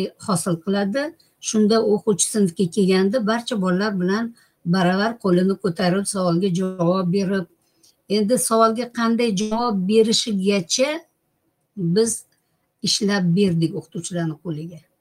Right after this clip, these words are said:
Mana hozir birinchi choragini berdik, sinovdan o'tkazdik, ko'rdik, kamchiliklarimizni o'zimiznikini aniqlab,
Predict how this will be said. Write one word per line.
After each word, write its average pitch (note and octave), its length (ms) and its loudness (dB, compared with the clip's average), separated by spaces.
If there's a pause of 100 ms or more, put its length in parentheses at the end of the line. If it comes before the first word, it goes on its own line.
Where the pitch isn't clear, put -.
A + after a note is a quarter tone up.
(360)
Mana F#3 220 -2
hozir F#3 240 0
birinchi G3 300 2 (100)
choragini F#3 560 4
berdik, F#3 460 0 (480)
sinovdan F#3 580 2 (100)
o'tkazdik, F3+ 640 0
ko'rdik, F#3 600 2 (640)
kamchiliklarimizni F#3 960 0
o'zimiznikini F3+ 720 0
aniqlab, G3 640 -2